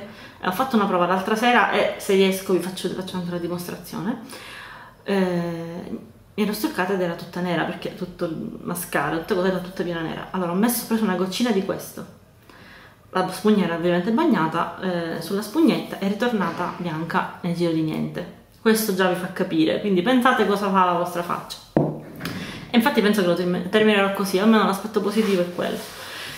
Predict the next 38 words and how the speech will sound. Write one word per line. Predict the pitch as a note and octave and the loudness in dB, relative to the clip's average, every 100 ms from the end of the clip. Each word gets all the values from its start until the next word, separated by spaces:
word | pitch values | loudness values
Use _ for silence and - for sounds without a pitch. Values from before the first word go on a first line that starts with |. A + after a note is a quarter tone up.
| - - | -12 0
E, | D4+ D#4+ G#3 G3 G#3 | 2 4 4 4 6
eh, | |
infine | F4 E4 B3+ G#3+ G#3+ | 6 8 8 8 8
questo | A3 - G#3 | 4 4 2
che, | G#3+ G#3 - | 4 2 2
questo | D#4 B3 | 4 6
mi | |
fa | A3 | 6
incazzare | G#3+ A3 A3+ G3+ | 6 4 4 2
più | - A3+ | 4 2
di | B3+ | 4
tutti | G3+ G3+ - | 2 2 4
perché | F#3+ F#3+ - F#3+ F#3+ | 4 2 4 6 6
l'ho | F#3 | 6
pagato, | - F3 D3+ D3+ G#3+ - - G3+ | 4 4 4 2 2 2 2 2
<laughs> | - G3 - | 4 4 6
soprattutto, | G3 G#3+ G#3+ F3+ E3 A#3 - - - G#3+ - | 6 6 4 0 2 0 -2 -4 -6 -6 0
e, | B3+ B3+ | 2 4
e | G#3 | 4
so-, | G3 B3 | 2 4
ma | A3 A#3 | 6 6
soprattutto | - G4 F#4+ - A3 A3 | 4 2 2 0 0 0
perché | B3+ - - | 0 2 6
io | F#3+ A#3+ G#3 | 6 6 6
volevo | G3+ G#3+ | 6 6
capire | G#3+ G#3 F#3 | 6 6 6
che | F3+ G3 - | 4 -4 -8
cavolo | - A3 G3 F3 | -2 2 4 4
mi | F3 | 4
passava | F#3+ F#3+ - F3+ F#3 | 2 -2 0 2 2
per | G3 | 4
la | A#3 | 4
testa | F#3 F3 - F#3 | 4 2 0 0
quando | F#3+ F#3+ | 2 2
ho | |
comprato | G3 F#3 F3+ E3+ | 0 2 2 0
questa | E3+ - F3 | -2 -4 -2
cosa. | G2+ D3+ - - | -2 -2 -6 -8